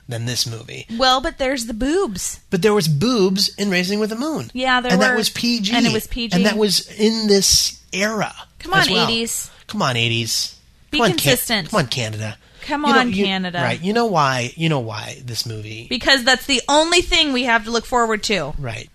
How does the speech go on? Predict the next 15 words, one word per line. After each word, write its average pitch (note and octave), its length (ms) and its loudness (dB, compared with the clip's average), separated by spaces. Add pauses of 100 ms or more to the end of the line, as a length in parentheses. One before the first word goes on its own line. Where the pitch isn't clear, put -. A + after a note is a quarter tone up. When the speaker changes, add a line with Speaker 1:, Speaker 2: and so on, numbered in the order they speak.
Speaker 1:
Well, B2 580 -4 (100)
<laughs> - 120 -16
that's - 420 -12
me. - 120 -10 (440)
<laughs> - 80 -10 (140)
Let's - 260 -10
not - 200 -18
say B2 200 -12
that. G3+ 680 -2
Um, F3+ 400 2
no, G#3+ 80 0
what A3 160 0
I'm G#3 140 0
saying A#2+ 340 -4
is, A2+ 420 -2